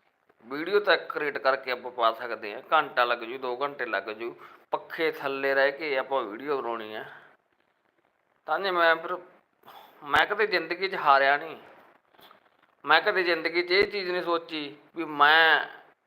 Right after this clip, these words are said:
ਗਰੀਬ ਆ ਜਾਂ ਮੈਂ ਇਹਨੂੰ ਦਿਹਾੜੀ ਕਰਨ ਨੂੰ ਕਰਦਾ ਕਿਉਂ ਆ, ਮੈਂ ਜ਼ਿਮੀਂਦਾਰਾਂ ਦਾ ਮੁੰਡਾ ਵੀ ਮੈਂ ਦਿਹਾੜੀ ਕਰਦਾ ਸੋਹਣਾ ਨਹੀਂ ਲੱਗਦਾ, ਕਦੇ ਮਹਿਸੂਸ ਨਹੀਂ ਕੀਤਾ।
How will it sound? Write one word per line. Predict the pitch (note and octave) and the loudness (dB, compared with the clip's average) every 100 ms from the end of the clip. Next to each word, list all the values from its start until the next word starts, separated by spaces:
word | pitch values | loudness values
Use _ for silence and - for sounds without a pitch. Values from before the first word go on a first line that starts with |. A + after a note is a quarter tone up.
| _ _ _ _ _ _ _ _ _ _ _ _ _ _ | _ _ _ _ _ _ _ _ _ _ _ _ _ _
ਗਰੀਬ | C#3 C3+ D3+ F3 F3 | -6 0 2 4 6
ਆ | D#3 B2+ - - - - - - _ _ _ _ _ _ _ _ _ _ _ | 6 4 0 -10 -20 -20 -20 -20 _ _ _ _ _ _ _ _ _ _ _
ਜਾਂ | A#2 C#3+ D#3+ | -2 6 6
ਮੈਂ | E3+ E3 | 8 6
ਇਹਨੂੰ | D#3+ E3 E3 D#3+ | 4 0 -2 -2
ਦਿਹਾੜੀ | E3 D#3+ D#3 | 6 6 6
ਕਰਨ | D#3 D#3 | 4 4
ਨੂੰ | D3+ D3 A2 - _ _ _ _ - | 2 -2 -6 -14 _ _ _ _ 2
ਕਰਦਾ | D#3+ D3+ D#3+ | 2 4 2
ਕਿਉਂ | D#3 D#3+ D#3 D3+ | 4 2 2 2
ਆ, | C3 | 2
ਮੈਂ | A#2+ C3+ C3+ C3 | 2 0 0 -2
ਜ਼ਿਮੀਂਦਾਰਾਂ | A#2 A#2+ C#3+ D3 C#3+ D3 | -8 -10 -8 -6 0 2
ਦਾ | C#3+ | 2
ਮੁੰਡਾ | C#3+ B2+ B2+ E3 G#3 G3+ - | 0 -2 2 2 2 -4 -18
ਵੀ | - | -12
ਮੈਂ | D#3+ D#3 D#3+ | -2 0 2
ਦਿਹਾੜੀ | E3 D#3 | 2 2
ਕਰਦਾ | C#3 C3 C#3+ | 0 0 0
ਸੋਹਣਾ | D3 F3 G3+ | 0 2 4
ਨਹੀਂ | F3 | 4
ਲੱਗਦਾ, | D3 A#2+ A2 F#2+ D2 - _ - _ - | 4 2 0 -6 -6 -14 _ -20 _ -6
ਕਦੇ | E3 E3+ | -4 -2
ਮਹਿਸੂਸ | D3+ B2 A#2+ G2 | -4 -6 -10 -18
ਨਹੀਂ | A#2+ F2+ | -18 -20
ਕੀਤਾ। | D2+ - - - | -20 -20 -18 -18